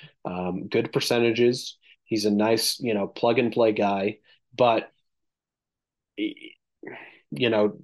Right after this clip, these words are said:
I, they're probably gonna need more to, you know, add some, some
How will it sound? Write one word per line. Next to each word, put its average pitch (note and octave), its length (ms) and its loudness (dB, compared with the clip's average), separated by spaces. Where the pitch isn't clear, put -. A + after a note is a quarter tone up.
I, A2 180 -2
they're B2 220 0
probably C3 280 2
gonna A#2 180 4
need A2+ 220 0
more A2 640 4
to, A2 500 4
you A#2+ 120 -4
know, G#2+ 200 -2
add A2+ 320 2
some, G#2 380 0
some G2 300 -2